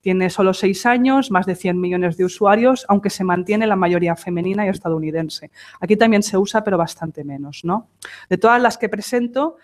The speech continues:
es la más adecuada, como sabéis, los que ya la usáis, para gestionar archivos a título personal o corporativo, porque es la única de ellas que está pensando a medio largo plazo para,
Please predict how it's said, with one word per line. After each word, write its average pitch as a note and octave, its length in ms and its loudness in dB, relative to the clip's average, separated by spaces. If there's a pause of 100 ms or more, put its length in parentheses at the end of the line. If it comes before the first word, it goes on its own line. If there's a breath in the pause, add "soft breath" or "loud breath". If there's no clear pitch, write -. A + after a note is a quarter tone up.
(160 soft breath)
es G3+ 120 -6
la G#3+ 100 -2
más G#3 200 -2
adecuada, A3 640 0
como F3 180 -8
sabéis, G3+ 540 -2
los F#3+ 180 -6
que F3 100 -6
ya F3+ 120 0
la F3+ 80 0
usáis, B3 360 -2
para G#3 180 0
gestionar F#3 420 -4
archivos A3+ 560 -2
a G3 40 0
título F#3 360 0
personal G3 440 0
o F#3+ 60 0
corporativo, E3 680 -4 (300 loud breath)
porque G3 200 0
es A3 100 -4
la B3 140 6
única C4 420 4
de G#3 160 4
ellas A#3 300 2
que - 80 -4
está F#3+ 240 0
pensando G3+ 400 0
a G#3 40 4
medio F3+ 220 0
largo D#3+ 280 0
plazo G3+ 420 0
para, F3 340 2